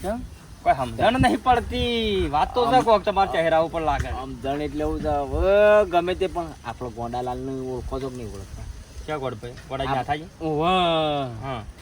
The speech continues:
Speaker 2: ઈવન જમીન પેલું ટેબાળું રહ્યું, પેલો કટકો, એ
Speaker 1: હમ.
Speaker 2: રહ્યું વેચવાનો છે, અત્યારે હાલ ભેગો થઈને આવ્યો.
Speaker 1: હા?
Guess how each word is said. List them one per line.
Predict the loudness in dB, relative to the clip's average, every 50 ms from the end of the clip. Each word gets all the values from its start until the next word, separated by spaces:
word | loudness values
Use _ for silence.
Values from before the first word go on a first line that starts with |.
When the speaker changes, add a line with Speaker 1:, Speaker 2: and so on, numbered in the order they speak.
| -20 -20 -20 -20 -20 -20 -20 -20 -16 -8 -4
Speaker 2:
ઈવન | -4 -2 -2 -2 -2 -4 -4 -6
જમીન | -4 -4 -4 -4 -4 -4
પેલું | -4 -4 -4 -4 -4 -2
ટેબાળું | -2 -2 0 2 2 2 2 2 0
રહ્યું, | -2 -2 -2 -4 -4 -6 -10 -12 -12 -10 -6
પેલો | -4 -4 -4
કટકો, | -2 -4 -6 -6 -8 -10 -8 -8 -8 -8 -12 -16 -20 -20 -20 -18 -16 -14 -10 -8
એ |
Speaker 1:
હમ. | -6 -6
Speaker 2:
રહ્યું | -4 -4 -4 -6
વેચવાનો | -6 -8 -8 -6 -6 -4 -4 -4 -6 -8
છે, | -8
અત્યારે | -8 -8 -8 -6 -6
હાલ | -6 -6
ભેગો | -6 -8 -8 -8 -8 -12
થઈને | -12 -10 -8 -8 -8 -8
આવ્યો. | -10 -12 -14 -16 -18 -16 -12 -10 -8
Speaker 1:
હા? | -8